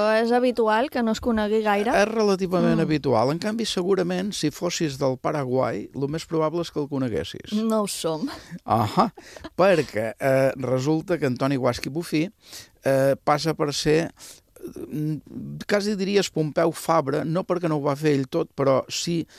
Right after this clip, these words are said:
Speaker 2: ses bases d'una gramàtica de guaraní, i va fer un diccionari guaraní-castellà, castellà-guaraní,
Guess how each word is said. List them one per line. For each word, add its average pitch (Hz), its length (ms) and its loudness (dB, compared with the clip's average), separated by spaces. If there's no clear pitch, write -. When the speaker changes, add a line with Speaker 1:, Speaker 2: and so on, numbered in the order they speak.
Speaker 2:
ses 139 320 -2
bases 147 440 0
d'una 143 240 0
gramàtica 131 640 0
de 127 140 2
guaraní, 127 720 0
i 170 440 2
va 139 220 0
fer 151 160 0
un 156 140 0
diccionari 143 540 0
guaraní-castellà, 131 880 2
castellà-guaraní, 120 1040 2